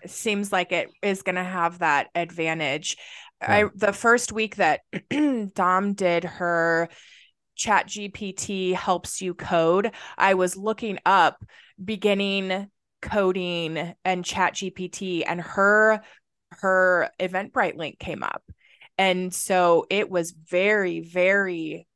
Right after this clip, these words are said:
Speaker 1: good at scanning. And I didn't have the exact wording of the class. I just had beginning coding, Chat G P T, and it
Speaker 2: Yeah.
Speaker 1: came up along with a few others.
Speaker 2: Well,
Speaker 1: And
Speaker 2: Google
Speaker 1: so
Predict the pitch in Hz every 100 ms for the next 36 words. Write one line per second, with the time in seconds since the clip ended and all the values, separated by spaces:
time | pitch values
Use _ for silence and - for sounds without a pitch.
0 | _ _ 190 196 156 - 170 - - 202
1 | 202 190 151 156 - - 196 220 247 -
2 | 196 196 196 185 160 160 - 160 175 -
3 | 160 160 170 175 151 135 127 - - -
4 | 170 165 - 156 - 151 165 214 190 175
5 | 180 170 180 160 165 _ _ 196 196 190
6 | 190 196 185 165 160 160 165 - - _
7 | _ - 180 - 175 165 160 160 175 123
8 | 87 - _ _ - 175 107 151 117 -
9 | - - 190 180 180 175 180 - 147 156
10 | 127 104 202 - - _ _ _ _ _
11 | - 139 127 202 180 165 -